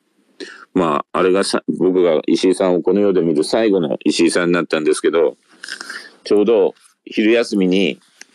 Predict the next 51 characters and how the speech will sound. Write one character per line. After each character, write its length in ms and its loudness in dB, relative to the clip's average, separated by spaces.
あ 120 -4
の、 380 -2
当 160 2
時 120 -2
議 320 0
員 140 2
会 260 -2
館 200 -4
に、 300 -6
ぎ-、 360 -2
議 180 2
員 160 2
食 280 0
堂 140 2
っ 40 -4
て 120 -4
い 20 0
う 20 0
の 60 0
が 60 0
あ 40 -2
り 80 0
ま 100 -2
し 80 -8
た。 140 -6
今 220 2
も、 260 0
ま 220 0
あ、 40 -6
細 200 0
々 120 2
と 140 0
ど-、 180 -2
ど 100 2
っ 40 -2
か 100 -2
に 100 -4
あ 80 -2
る 100 0
と 100 -4
思 120 0
う 40 0
ん 40 0
で 100 0
す 80 -6
け 100 -2
ど 60 -2
も、 240 0
そ 180 -2
こ 140 2
で、 240 0